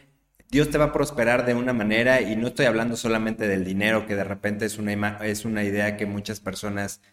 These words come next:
eh, tienen en su mente. Dios te va a proveer de todo lo necesario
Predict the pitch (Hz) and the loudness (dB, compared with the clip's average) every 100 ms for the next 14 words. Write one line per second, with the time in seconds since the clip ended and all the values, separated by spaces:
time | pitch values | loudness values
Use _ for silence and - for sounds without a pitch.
0 | _ - 98 98 101 110 107 101 98 104 | _ -4 -2 -2 0 0 2 0 -2 -4
1 | 107 110 107 92 - - _ _ _ 101 | -2 -2 -2 -6 -8 -16 _ _ _ -2
2 | 113 120 120 127 117 120 127 120 - 101 | 0 0 2 2 4 2 2 -2 -2 0
3 | 101 - 104 101 104 117 151 143 123 127 | 0 0 -2 2 2 4 4 2 0 0
4 | 131 131 117 107 - - 117 127 135 | 2 2 0 -4 -6 -2 0 0 -2